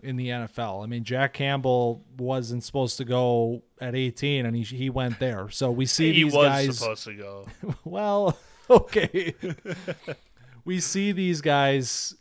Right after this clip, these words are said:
Speaker 1: get drafted because it's, it, to be honest, it's like, why pay one of these players when you can draft a guy, get four or five years out of him for similar production, and then, you know, it's kind of one of those things, just like running back. So,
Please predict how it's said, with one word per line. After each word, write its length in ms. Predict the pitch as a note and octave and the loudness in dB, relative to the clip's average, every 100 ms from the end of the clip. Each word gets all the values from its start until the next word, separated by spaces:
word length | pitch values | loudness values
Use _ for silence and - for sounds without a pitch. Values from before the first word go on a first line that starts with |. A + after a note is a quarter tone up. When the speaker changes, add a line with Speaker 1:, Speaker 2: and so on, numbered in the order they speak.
| D#3 B2 | -14 -2
Speaker 1:
get 240 | C#3+ B2 | 0 0
drafted 540 | B2+ C3+ C3+ - C#3 | 0 2 2 2 -2
because 480 | C3+ C3 E3 D3+ C3+ | -2 2 2 2 -2
it's, 480 | F3 E3+ - - - - - | -2 -2 -2 -6 -6 -10 -8
it, 180 | D#3+ - - | -8 -10 -12
to 120 | - C#3 | -6 -2
be 160 | D3+ | 0
honest, 420 | E3 G3+ F#3 D#3+ | 2 2 0 0
it's 200 | D#3 - | -4 0
like, 340 | D3 D3 C#3 - | 2 2 0 -2
why 260 | B2 C3+ | 0 2
pay 440 | D3+ D#3+ F3+ F3+ D#3+ | 2 2 2 2 2
one 240 | C3 C3 | 0 -2
of 80 | B2 | -2
these 180 | A#2+ A2+ | -4 -4
players 460 | - A#2 A2 G#2+ | -4 -2 -2 -4
when 100 | A#2+ | -6
you 100 | A#2+ | -6
can 180 | A#2 B2 | -4 -4
draft 360 | A#2 C3+ C#3+ D#3 | 0 0 0 0
a 60 | |
guy, 480 | C3 B2+ B2+ C3 B2+ | 0 4 4 4 0
get 200 | B2 A#2+ | -2 -4
four 220 | - C3 | -4 -4
or 40 | B2 | -4
five 340 | C3 B2 A#2 | -2 -2 -2
years 320 | B2 C3 A#2 | -2 -2 0
out 180 | A#2+ A#2+ | 0 0
of 100 | A#2 | 0
him 300 | A#2+ A#2+ A#2+ | -2 -2 -4
for 180 | - A#2 | -8 -10
similar 460 | - C3 A#2+ A#2 G#2+ | -8 -6 -4 -4 -6
production, 580 | A2 A#2+ A#2 - A#2+ | -8 -6 -6 -6 -8
and 140 | A2+ A2 | -8 -8
then, 400 | A2 A2 A2 A2+ | -8 -8 -8 -10
you 120 | A2+ | -10
know, 160 | G#2+ A2 | -10 -10
it's 260 | A2+ - | -10 -12
kind 220 | - A2+ A#2 | -10 -8 -8
of 100 | A2+ | -8
one 160 | A#2+ | -8
of 80 | A#2 | -4
those 360 | C3 C3 - A#2+ | -2 -2 -4 -8
things, 360 | A#2 G#2 A2 | -10 -12 -10
just 220 | A#2+ - | -10 -10
like 120 | A#2+ A#2 | -8 -6
running 300 | B2+ B2+ G#2+ | -4 -4 -6
back. 280 | G2 G2+ | -8 -10
So, 340 | - A#2 A2 | -10 -10 -10